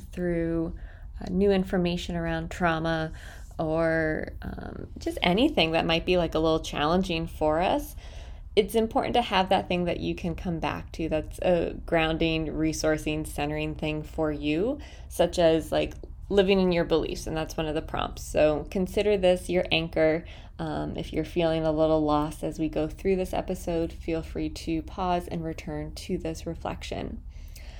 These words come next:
All right, so a couple of prompts for this reflection. Uh, you are welcome to just, like, think about these, or maybe you want to pause the audio. It's up to you.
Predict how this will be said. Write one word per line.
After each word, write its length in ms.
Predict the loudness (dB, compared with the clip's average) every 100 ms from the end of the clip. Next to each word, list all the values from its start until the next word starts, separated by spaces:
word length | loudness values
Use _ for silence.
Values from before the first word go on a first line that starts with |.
| -12 -4
All 60 |
right, 160 | -2 2
so 100 | 4
a 60 |
couple 300 | 6 6 8
of 120 | 8 8
prompts 380 | 2 0 0
for 200 | 4 6
this 200 | 6 4
reflection. 800 | 2 2 4 4 2 0 2 -2 -6 -6
Uh, 240 | -2 -2 4
you 140 | 8
are 100 | 10
welcome 360 | 10 8 6 0
to 60 |
just, 340 | 2 2 2 -2
like, 200 | -2 0
think 160 | 2
about 320 | 6 6 6
these, 320 | 4 2 2 0
or 60 |
maybe 240 | 0 0 2
you 140 | 2
want 260 | 4 0 0
to 80 |
pause 380 | -4 2 4 4
the 100 | 2
audio. 460 | 2 4 6 6 6
It's 160 | 4
up 140 | 0 -2
to 100 | 0
you. 240 | 2 2